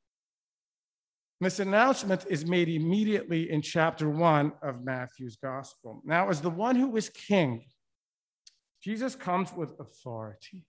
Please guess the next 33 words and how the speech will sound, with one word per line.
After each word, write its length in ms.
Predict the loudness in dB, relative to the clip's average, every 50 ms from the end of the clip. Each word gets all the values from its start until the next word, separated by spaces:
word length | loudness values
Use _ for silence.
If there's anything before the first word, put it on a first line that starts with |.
| _ _ _ _ _ _ _ _ _ _ _ -20 -6 -6
authority 540 | -6 0 8 10 12 12 12 12 12 10 8
to 20 | 6
speak 580 | 4 0 -2 4 6 8 8 8 6 4 -4 _ -2
and 140 | -2 0 0
authority 840 | 0 -4 -2 2 6 6 6 6 6 4 2 -2 -4 -8 -8 -10 -14 _ _ _ _ _ _ _ _ _
to 80 | -20 _ _ -6
act. 380 | -4 -4 -4 -4 -8 -12 -12 -12
And 100 | -12 -6
so 200 | -6 -6 -4 0
after 360 | 0 0 0 0 -2 -6 -6
Je-, 320 | -6 -6 -4 -4 -6 -6 -2
after 300 | -2 -2 -2 -2 -6 -8
presenting 560 | -8 -8 -2 0 0 0 0 -2 -4 -4 -4
Jesus 480 | -2 -4 -4 -4 -4 -4 -6 -6 -8
as 200 | -10 -12 -12 -12 -14 _
king, 440 | -20 -10 -8 -6 -4 -4 -6 -6 -10 -14 _ _ -20 _ _ _ -14 -12
uh, 180 | -10 -10 -10
who's 260 | -10 -10 -10 -10 -10
come 340 | -12 -4 0 2 2 2 2
with 160 | -2 -4 -6
authority, 760 | -8 -12 -14 -12 -8 -4 -2 -2 0 -2 -2 -6 -8 -10 -12 -14 _ _ _ _ _ _ _ _ _ _
we 260 | -8 -6 -4 -2 -2 0
read 240 | 0 -2 -2 -2
Jesus' 420 | -2 -4 -4 -2 -2 -4 -6 -6 -10 -14
teaching 480 | -6 -4 -4 -4 -2 -2 -4 -4 -2
over 140 | -4 -4 -4
the 80 | -6 -8
course 480 | -6 -4 0 2 2 2 2 0 -6
of 220 | -4 -4 -2 0 2
a 100 | 2 4
number 380 | 6 8 8 8 8 6 4
of 120 | 4 2 0
chapters 640 | 6 8 10 10 10 8 4 0 0 0 -2 -4